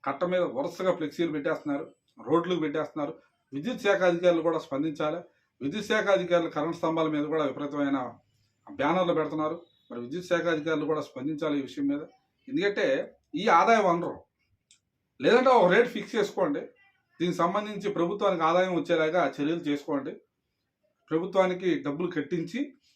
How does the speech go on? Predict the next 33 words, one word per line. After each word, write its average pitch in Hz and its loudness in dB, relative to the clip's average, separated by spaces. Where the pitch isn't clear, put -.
ఆ 170 4
తర్వాత 190 4
ఏర్పాటు 180 4
చేసుకుంటే 160 -4
పర్వాలేదు. 139 0
కానీ 240 6
ఎక్కడ 220 0
పడితే 247 6
అక్కడ 226 -2
ఖాళీగా 202 4
ఉంటే 185 -2
బ్యానర్లు 170 0
పెడుతున్న 156 -2
నేపథ్యంలో 143 0
ఇటు 175 0
ప్రభుత్వ 156 -4
శాఖలన్నీ 165 2
కూడా 156 2
సమన్వయంగా 156 -2
పనిచేయాలి 143 0
ఈ 135 -2
రెండు 127 -4
వేల 147 -2
ఇరవై 131 -4
నాలుగు 127 -4
ఎన్నికలకు 139 -4
సంబంధించి. 117 -10
ఎందుకంటే 175 2
ఇలాంటి 170 0
ఇబ్బందులే 160 0
వస్తాయి. - -14
ఒకరు 165 0
ఏర్పాటు 180 4